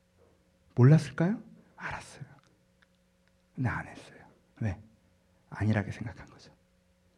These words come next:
이 사람 저 사람 얘기 들어보고 하나 고르면 된다고 생각했어요. 여러분 그렇게 되는 게 아니에요. 전지적 작가 시점은 그렇게 얻어지지 않아요.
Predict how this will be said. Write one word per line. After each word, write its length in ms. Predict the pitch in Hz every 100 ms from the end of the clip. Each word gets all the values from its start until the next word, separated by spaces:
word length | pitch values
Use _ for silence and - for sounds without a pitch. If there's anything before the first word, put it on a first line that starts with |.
| _ _ _ - _
이 60 | 117
사람 280 | 135 135
저 100 | 127
사람 240 | 123 123 113
얘기 160 | 98 110
들어보고 300 | 117 104 110
하나 160 | 135
고르면 320 | 117 107 107
된다고 300 | 98 92 95
생각했어요. 520 | 92 92 - - - _ _ _ _ _ - - -
여러분 120 | 127
그렇게 240 | 127 131
되는 180 | 135 139
게 80 | 131
아니에요. 380 | 92 113 110 104
전지적 420 | - 113 123 151
작가 200 | 147 143
시점은 260 | 143 151 135
그렇게 240 | 120 -
얻어지지 320 | 101 113 -
않아요. 500 | 104 101 104 107 113